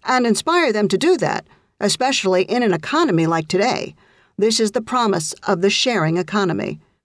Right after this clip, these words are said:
And in two thousand twelve, when PayPal co-founder Peter Thiel's Founders Fund led a thirteen million dollar investment round in the errand platform called TaskRabbit,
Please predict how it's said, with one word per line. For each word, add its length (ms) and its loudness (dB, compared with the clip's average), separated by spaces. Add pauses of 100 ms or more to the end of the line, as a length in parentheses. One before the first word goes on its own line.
(360)
And 180 2
in 120 2
two 180 2
thousand 460 0
twelve, 460 0
when 260 2
PayPal 600 0
co-founder 640 2
Peter 320 0
Thiel's 480 0 (120)
Founders 580 0
Fund 380 -2 (380)
led 180 0
a 80 0
thirteen 540 0
million 300 2
dollar 340 2
investment 640 0
round 420 0
in 140 4
the 240 2
errand 440 0
platform 520 0
called 320 0 (320)
TaskRabbit, 680 -2